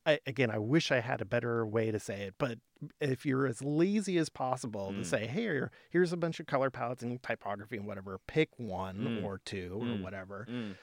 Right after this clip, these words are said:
Speaker 1: then you can agree and then move on to the next step.
Speaker 2: Right.
Speaker 1: And which is really just iteration.
Speaker 2: So, okay, so, so let's, let's get a,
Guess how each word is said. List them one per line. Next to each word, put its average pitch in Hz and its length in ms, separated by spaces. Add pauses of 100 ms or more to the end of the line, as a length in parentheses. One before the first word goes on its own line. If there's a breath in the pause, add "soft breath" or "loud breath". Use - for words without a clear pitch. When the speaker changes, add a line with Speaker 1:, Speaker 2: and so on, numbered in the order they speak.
(300 loud breath)
Speaker 1:
then 175 460
you 175 140
can 135 380 (260)
agree 143 560
and 143 120
then 123 140
move 123 200
on 107 160
to 110 60
the 98 120
next 95 240
step. - 320 (100)
Speaker 2:
Right. 78 220 (500)
Speaker 1:
And 117 220 (160)
which 147 180
is 170 160
really 131 180
just 104 220
iteration. - 500 (240)
Speaker 2:
So, 165 540
okay, 160 240
so, 147 320
so 156 240
let's, 180 400
let's 170 340
get 156 220
a, 143 80